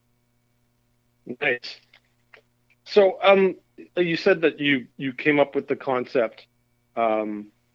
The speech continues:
so you had the idea you wanted to host your own show. Um, do you have any, uh, rejected ideas you had before you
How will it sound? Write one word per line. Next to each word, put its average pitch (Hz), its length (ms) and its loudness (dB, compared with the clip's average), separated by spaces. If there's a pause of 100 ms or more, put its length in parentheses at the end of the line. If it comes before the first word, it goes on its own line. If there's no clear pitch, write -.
(180)
so 156 100 0
you 139 140 4
had 165 160 6
the 165 80 6
idea 143 200 6
you 127 140 2
wanted 131 320 0
to 131 60 0
host 131 220 0
your 123 180 0
own 110 320 -4
show. 110 600 0 (400)
Um, 107 540 -4 (260)
do 135 100 -6
you 143 80 0
have 196 260 -2
any, 160 440 0 (420)
uh, 110 380 -6 (540)
rejected 127 600 0
ideas 117 500 2
you 160 100 -2
had 160 340 -2
before 123 380 -4
you 113 360 -6